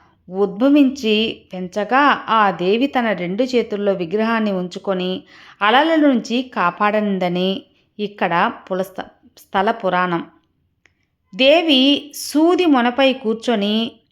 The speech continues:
పంచాగ్నుల మధ్య నిలబడి శివుణ్ణి పూజించగా, దానికి సంతోషించి ఆమె ఎదుట ప్రత్యక్షమై వివాహమాడినట్లు కూడా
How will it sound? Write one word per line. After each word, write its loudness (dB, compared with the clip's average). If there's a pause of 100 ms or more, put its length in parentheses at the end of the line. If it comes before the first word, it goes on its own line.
(480)
పంచాగ్నుల 2
మధ్య -2
నిలబడి -2 (380)
శివుణ్ణి 2
పూజించగా, -2
దానికి 0
సంతోషించి -2
ఆమె -2
ఎదుట -2
ప్రత్యక్షమై -6
వివాహమాడినట్లు -4
కూడా -4